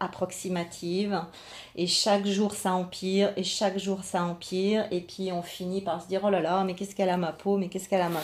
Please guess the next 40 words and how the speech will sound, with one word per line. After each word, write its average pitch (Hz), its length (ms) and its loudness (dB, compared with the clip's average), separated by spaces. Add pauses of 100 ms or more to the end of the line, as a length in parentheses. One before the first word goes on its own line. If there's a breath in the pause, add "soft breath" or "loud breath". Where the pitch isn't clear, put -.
(100)
peau ? » 190 300 4
Et 190 140 6
la 180 160 6
plupart 214 640 2
du 185 160 -6
temps, 208 420 4 (380 loud breath)
c'est 196 320 2
très - 280 2
souvent 214 520 4
parce 190 240 2
que - 100 0
le 196 180 6
rituel 196 920 6
de, 185 460 4
euh, 170 540 6
de 175 120 0
démaquillage 185 960 2
et 185 60 0
de 185 100 -2
nettoyage 175 540 2
de 185 80 4
la 175 160 6
peau 220 260 4 (320 loud breath)
n'est 180 300 0
pas 226 180 6
du 190 340 -2
tout - 340 -2
abouti 196 680 2 (500 loud breath)
et 196 100 4
qu'au 202 140 2
bout 208 100 4
d'un 202 140 8
moment, 196 260 6
la 196 140 4
peau 208 180 -2
commence 185 380 2
véritablement 196 760 4
à 175 60 0
en 175 140 0
souffrir. - 680 -6